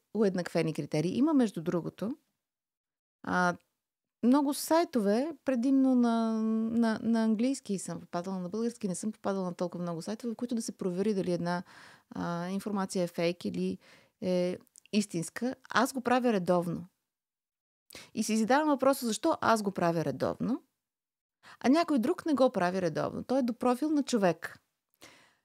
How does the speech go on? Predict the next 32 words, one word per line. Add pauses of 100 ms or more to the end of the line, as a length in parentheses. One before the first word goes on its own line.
(120)
А, (680)
като
казвам
аз, (380)
а,
имам
предвид,
а,
и
много
други
хора, (280)
но
това
обикновено
за
точно
тези
хора, (320)
които
вече
разполагат
с
информация,
че
трябва
да
получат
адекватна
информация
по
въпроса.